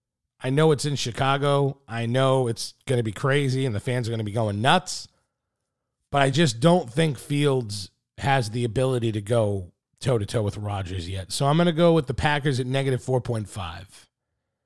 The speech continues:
We move on to the three and two Cincinnati Bengals, the good old Bang loss, versus the oh and five Detroit Lions. This is the Battle of the Cats.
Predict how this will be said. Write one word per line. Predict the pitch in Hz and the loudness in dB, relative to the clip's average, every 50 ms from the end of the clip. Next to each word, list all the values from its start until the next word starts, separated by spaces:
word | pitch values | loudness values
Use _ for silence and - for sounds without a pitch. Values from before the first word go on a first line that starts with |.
| _ _ _ _ _ _ _ _ _ _ _ _ | _ _ _ _ _ _ _ _ _ _ _ _
We | - 143 170 190 | -2 2 4 6
move | 208 220 220 208 175 160 | 8 10 10 8 8 8
on | 170 170 170 170 165 143 | 6 8 8 6 6 4
to | 131 | 2
the | 117 120 117 | 0 -2 -4
three | - - - 175 185 208 220 220 | 0 2 4 4 6 6 6 4
and | 214 202 156 | 4 4 4
two | - - 196 196 190 190 185 180 | 2 4 6 8 8 8 8 6
Cincinnati | - - - - 202 214 220 175 - - 208 208 202 202 202 208 208 208 208 214 208 202 | 4 0 0 2 2 2 2 0 0 2 2 2 2 4 4 4 4 4 4 4 2 2
Bengals, | 170 143 135 143 202 214 233 247 262 269 277 262 254 226 233 220 220 214 208 196 170 160 | 0 -2 -4 0 0 2 4 4 4 4 4 2 4 6 8 8 8 8 6 4 2 -2
the | 165 | 0
good | 170 226 233 | 2 4 6
old | 233 233 226 202 151 120 113 | 8 8 6 6 4 0 4
Bang | 214 226 277 311 339 349 330 | 6 6 8 8 6 4 2
loss, | 302 247 226 196 175 151 143 147 185 - - - - - - - _ _ _ _ _ _ _ _ _ _ | 2 4 4 6 6 4 4 4 2 0 -2 -4 -6 -8 -10 -14 _ _ _ _ _ _ _ _ _ _
versus | 135 165 175 160 - 151 131 | 4 4 4 4 4 0 -2
the | 120 147 156 - - - | -2 -2 -4 -4 -2 2
oh | 190 208 220 226 | 4 6 6 6
and | 220 214 202 156 | 4 2 0 -4
five | - - 190 175 170 165 165 170 160 143 | 0 2 4 6 6 6 6 4 2 2
Detroit | 127 135 - - - 156 147 127 | -2 -4 -4 0 0 2 2 0
Lions. | 123 127 127 123 117 110 101 95 95 92 | 0 0 0 2 2 2 0 -2 -4 -2
This | 117 170 185 | -2 -2 0
is | 156 | 0
the | 143 131 | 0 0
Battle | 107 123 147 165 202 220 220 | 2 4 4 6 6 6 6
of | 214 170 - | 4 2 0
the | |
Cats. | - - 117 98 87 - - - - - - | -2 -4 -2 -2 -4 -4 -6 -6 -6 -6 -8